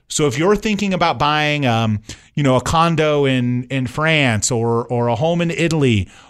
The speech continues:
or, um, you know, land in Russia, it doesn't matter where, we can help you. And I can look at data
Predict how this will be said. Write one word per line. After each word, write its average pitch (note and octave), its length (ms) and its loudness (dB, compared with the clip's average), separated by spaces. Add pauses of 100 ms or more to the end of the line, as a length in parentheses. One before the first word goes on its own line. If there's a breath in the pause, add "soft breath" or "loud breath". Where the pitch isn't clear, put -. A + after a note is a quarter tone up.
or, D3+ 540 0
um, C3 420 -2
you D3+ 120 -4
know, B2 120 0
land E3 560 0
in D#3+ 160 -4
Russia, C3 560 -2 (340 soft breath)
it C#3+ 140 -6
doesn't F3+ 340 2
matter D#3 340 -2
where, A#2+ 540 -2 (200 soft breath)
we D3+ 140 -2
can F3 160 -2
help E3 360 -2
you. A2 260 -2
And B2+ 100 -4
I D3+ 120 0
can G3+ 200 -2
look G#3 200 0
at D3+ 120 -4
data B2 460 -2